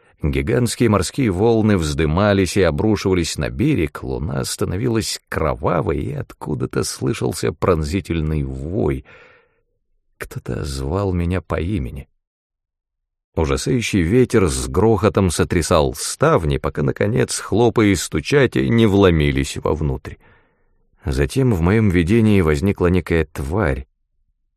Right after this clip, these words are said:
Припав к изножью кровати, та тихо звала меня снова и снова.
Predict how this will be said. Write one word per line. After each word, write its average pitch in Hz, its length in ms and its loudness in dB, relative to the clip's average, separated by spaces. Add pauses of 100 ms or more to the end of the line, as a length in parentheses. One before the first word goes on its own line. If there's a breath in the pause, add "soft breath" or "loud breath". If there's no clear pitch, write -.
(800)
Припав 95 600 2
к - 100 -2
изножью 76 500 0
кровати, 73 760 -2
та 120 220 -2 (240)
тихо 110 600 4
звала 78 580 2
меня 69 300 2
снова 80 520 0
и 80 60 -2
снова. 67 460 -10